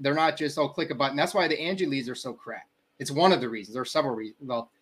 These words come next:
I should be a little careful, right? They're in the P C A's vendor. That's why sometimes people say certain things about them, because it's, it's real easy. You just submit the button. Half the time they don't even respond, right? It, is,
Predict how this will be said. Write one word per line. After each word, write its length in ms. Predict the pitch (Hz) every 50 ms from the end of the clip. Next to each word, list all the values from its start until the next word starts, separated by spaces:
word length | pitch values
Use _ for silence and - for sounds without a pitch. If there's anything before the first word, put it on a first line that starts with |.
| _ _ _ _ _ _
I 40 | -
should 140 | 135 139 135
be 60 | 180
a 60 | 185
little 140 | 165 151 135
careful, 400 | - - 110 107 - _ 104 - _
right? 220 | 131 120 120 117 -
They're 120 | 131 123
in 60 | 123
the 60 | 120
P 140 | - - 135
C 180 | 120 - - 120
A's 200 | 117 117 113 107
vendor. 320 | 104 117 113 113 110 110 - - _ _ _ -
That's 220 | - 202 - -
why 160 | 208 208 180
sometimes 580 | 160 - - 185 180 175 165 165 156 143 143 143
people 300 | - - 160 165 156 139
say 180 | - - 147 139
certain 280 | 143 - 147 135 139
things 200 | - 147 135 110
about 320 | 113 - 123 123 120 120 -
them, 220 | 120 113 110 - _ _ _ _ _ _ _ -
because 400 | 139 127 - 165 151 147 135 143
it's, 200 | 143 143 - -
it's 180 | - 131 - -
real 260 | 135 160 170 156 147
easy. 280 | 143 143 135 123 135 139
You 100 | 123 120
just 180 | 101 120 -
submit 240 | - 139 143 147 143
the 60 | -
button. 200 | 117 127 131 123
Half 200 | 127 160 170 175
the 80 | - 147
time 180 | - 147 147 139
they 60 | 127
don't 160 | 127 131 131
even 140 | 127 120 113
respond, 420 | - - - - - 120 120 - - _ _ _ _ _ _ _ _ _ _ _ -
right? 200 | 120 123 135 123
It, 220 | 139 123 135 -
is, 240 | 147 131 127 139